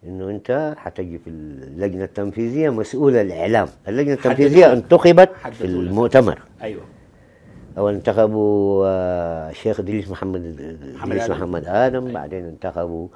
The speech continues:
Speaker 2: حروي تل بايرو.
Speaker 1: آه، حروي، بعدين انتخبوا الزين.
Speaker 2: زين.
Speaker 1: وكده.
Speaker 2: أيوة.
Speaker 1: فانا قلت لهم: "داير ابقى كادر".
Speaker 2: أيوة.
Speaker 1: يعني،
Speaker 2: كا-،
Speaker 1: لسه
Speaker 2: كادر سياسي.
Speaker 1: كادر سياسي.
Speaker 2: أيوة.
Speaker 1: لا،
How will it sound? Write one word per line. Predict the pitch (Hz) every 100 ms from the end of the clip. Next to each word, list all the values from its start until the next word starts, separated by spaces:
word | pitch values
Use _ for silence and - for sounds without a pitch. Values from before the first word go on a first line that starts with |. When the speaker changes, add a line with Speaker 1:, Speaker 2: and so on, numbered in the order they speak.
| -
Speaker 2:
حروي | - 110
تل | 101 95 92
بايرو. | 113 123 101
Speaker 1:
آه، | 98 92 87
حروي، | 80 92 120 117
بعدين | 85 85 95
انتخبوا | 82 90 87 85 85 82 80 76
الزين. | 87 80 98 127 123 123
Speaker 2:
زين. | 120 - 110 - -
Speaker 1:
وكده. | 208 254 247 262
Speaker 2:
أيوة. | - - - - - - - - _ -
Speaker 1:
فانا | 170 214
قلت | 190 185
لهم: | 185 185 151
"داير | 147 113
ابقى | 107 - 85
كادر". | 85 76 64 - -
Speaker 2:
أيوة. | 110 95 _ _ _ _ _
Speaker 1:
يعني، | - - 104
Speaker 2:
كا-، | 123
Speaker 1:
لسه | - -
Speaker 2:
كادر | 131 120 107
سياسي. | - - 82 -
Speaker 1:
كادر | - 101 76 76
سياسي. | - 67 95
Speaker 2:
أيوة. | 85 90 -
Speaker 1:
لا، | 117 131